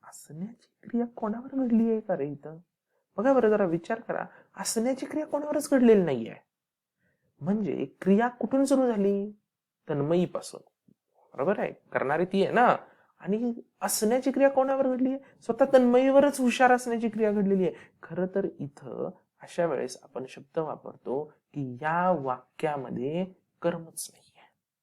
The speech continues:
अशा इंटरेस्टिंग आपल्याला गोष्टी नवीन कळायला लागलेल्या आहेत.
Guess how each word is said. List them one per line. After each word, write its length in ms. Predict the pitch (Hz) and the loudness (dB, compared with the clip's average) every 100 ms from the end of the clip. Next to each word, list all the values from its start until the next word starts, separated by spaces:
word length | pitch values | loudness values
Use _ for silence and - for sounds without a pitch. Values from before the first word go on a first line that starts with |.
| _ _ _ _ _ _ | _ _ _ _ _ _
अशा 480 | - - - 208 214 - | -10 -10 -4 -4 -4 -6
इंटरेस्टिंग 880 | 170 160 151 165 170 - 180 180 185 - - | -8 -6 -6 -4 -4 -4 -4 -2 -4 -8 -12
आपल्याला 440 | - 135 143 147 | -10 -8 -6 -6
गोष्टी 380 | 147 135 - 147 | -6 -6 -8 -10
नवीन 300 | 135 123 131 | -8 -8 -6
कळायला 360 | 127 117 113 | -6 -4 -6
लागलेल्या 360 | 107 - 90 | -8 -8 -10
आहेत. 100 | 95 | -14